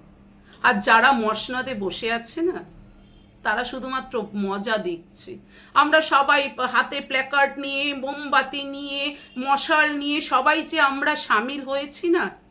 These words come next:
এর কোনো দাম থাকবে না। কেন জানো? just দুদিন।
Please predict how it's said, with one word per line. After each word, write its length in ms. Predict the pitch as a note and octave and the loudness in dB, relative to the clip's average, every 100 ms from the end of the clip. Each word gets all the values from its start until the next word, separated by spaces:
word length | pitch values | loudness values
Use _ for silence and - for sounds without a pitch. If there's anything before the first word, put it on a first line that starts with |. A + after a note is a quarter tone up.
| _ _ _ _ _ _ | _ _ _ _ _ _
এর 160 | C4 C4 | -2 -2
কোনো 260 | D4+ D4+ | -2 -2
দাম 360 | G#3 G#3 A3 A#3+ | 2 2 2 0
থাকবে 440 | A3+ F3+ D3+ E3+ | -4 -6 -6 -8
না। 80 | E3 - - - _ - | -8 -12 -20 -20 _ -4
কেন 200 | G#3+ G3+ | -2 -2
জানো? 340 | A3 D#4 A3 - - - _ - - | -2 -2 -2 -8 -20 -20 _ -20 -8
just 260 | - A3+ F#3+ | -2 -2 -4
দুদিন। 480 | D#3+ A#3+ G3+ F#3+ | -8 -6 -4 -6